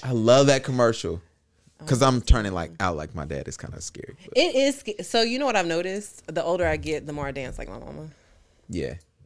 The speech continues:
Speaker 2: And I hate
Speaker 1: And it
Speaker 2: it.
Speaker 1: kinda makes sense. Like, I
Speaker 2: It
Speaker 1: mean,
Speaker 2: does.
Speaker 1: like, um, yesterday, was it yesterday? No, no, no. When I was taking pictures of the little boy, I was making a joke.
Speaker 2: <laughs>
Speaker 1: And I was like, "I'm so sorry." And he, he, the boy is eight.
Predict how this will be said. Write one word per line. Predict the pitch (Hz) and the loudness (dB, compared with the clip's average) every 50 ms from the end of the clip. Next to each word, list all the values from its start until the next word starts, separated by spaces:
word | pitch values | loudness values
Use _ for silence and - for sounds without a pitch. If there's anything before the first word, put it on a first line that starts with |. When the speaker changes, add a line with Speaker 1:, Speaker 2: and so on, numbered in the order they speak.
| _ _ - | _ _ -14
Speaker 2:
And | 151 147 | -10 -10
I | 143 143 | -8 -4
hate | 147 151 | -2 -2
Speaker 1:
And | 170 | -2
it | 160 | -2
Speaker 2:
it. | - | -2
Speaker 1:
kinda | 170 202 214 202 | -4 -4 -4 -4
makes | 196 196 180 - - | -4 -6 -6 -6 -6
sense. | - 196 208 202 123 - - - | -4 -2 -2 -2 -2 -4 -6 -2
Like, | - 123 131 127 - - | 2 4 4 4 4 2
I | 165 | 0
Speaker 2:
It | 190 | 2
Speaker 1:
mean, | 190 180 | 2 2
Speaker 2:
does. | 160 156 147 139 147 101 - _ _ _ - | 2 0 -2 -4 -6 -10 -14 _ _ _ -2
Speaker 1:
like, | 135 139 143 135 - - | 2 2 2 2 2 0
um, | 147 143 139 135 127 123 120 | 2 2 2 2 2 2 2
yesterday, | 123 135 156 - - 156 147 139 135 131 123 120 123 120 - - - _ _ _ _ _ _ _ _ _ _ _ _ - | 4 2 2 4 2 4 4 6 6 6 4 2 2 0 -6 -10 -20 _ _ _ _ _ _ _ _ _ _ _ _ -6
was | 117 127 120 120 | -4 -4 -2 -2
it | 104 - - | -4 -4 -4
yesterday? | 110 113 131 135 - - 131 127 131 131 131 131 131 - | -2 -2 -2 -2 -2 -4 -2 0 2 2 2 2 0 0
No, | - 117 120 | 0 2 2
no, | 120 113 | 2 2
no. | 110 107 98 92 | 2 0 0 0
When | 90 104 107 | 0 0 -2
I | 117 | 0
was | 117 113 | -2 -2
taking | - 135 127 - 117 104 | -2 -4 -4 -4 -4 -4
pictures | - 117 113 107 104 104 | -4 -6 -6 -4 -2 0
of | 104 101 95 92 92 | 0 0 0 -2 -4
the | 92 92 | -4 -2
little | 92 95 95 92 87 | 0 0 0 0 0
boy, | 82 95 98 98 90 87 - _ _ _ _ _ _ _ _ _ _ - | 0 0 0 0 0 -2 -4 _ _ _ _ _ _ _ _ _ _ -4
I | 92 101 | -2 -2
was | 101 101 98 - 98 | 0 0 -2 -2 -2
making | 95 95 95 - 101 | -2 -2 -2 -2 -4
a | 87 82 | -6 -6
joke. | 76 - 92 90 90 85 73 - - 127 - | -6 -6 -4 -4 -2 -4 -4 -6 -10 -12 -12
Speaker 2:
<laughs> | - - - - _ _ _ _ _ _ - | -10 -12 -14 -14 _ _ _ _ _ _ -14
Speaker 1:
And | 90 92 | -10 -8
I | 98 98 98 | -6 -6 -6
was | 98 92 | -6 -8
like, | 95 92 90 78 58 - - _ _ _ _ _ _ - | -8 -10 -10 -10 -10 -12 -14 _ _ _ _ _ _ -6
"I'm | 107 104 98 | -4 -4 -2
so | - 104 92 | -2 -4 -4
sorry." | - - 80 65 62 64 55 50 - | -4 -4 -6 -6 -6 -8 -12 -12 -10
And | 98 | -8
he, | 98 110 131 127 117 - - | -6 -4 -2 -2 -4 -4 -8
he, | - - - - _ - | -18 -20 -20 -20 _ -12
the | 101 | -8
boy | 95 104 101 95 | -4 -2 -2 -2
is | 87 80 - | -2 -4 -6
eight. | - 57 55 - - | -8 -8 -10 -10 -12